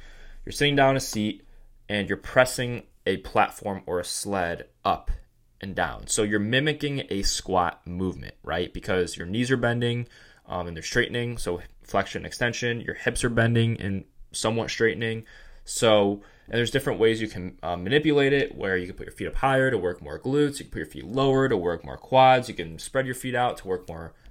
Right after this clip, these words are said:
um, inner thighs, adductors. Um, so essentially it's a squat motion. So anything squat related is going to, uh, help mimic the leg press. Okay.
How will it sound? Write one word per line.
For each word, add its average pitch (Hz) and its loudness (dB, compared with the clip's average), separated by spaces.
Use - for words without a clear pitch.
um, 80 -2
inner 85 -4
thighs, 120 2
adductors. 113 0
Um, 110 8
so - 2
essentially 175 2
it's - -4
a - -6
squat 113 2
motion. 107 2
So - -2
anything 139 0
squat 107 4
related 95 2
is 92 -4
going 101 -2
to, 90 -4
uh, 87 2
help - -2
mimic 98 0
the 92 0
leg 139 6
press. - -6
Okay. 98 2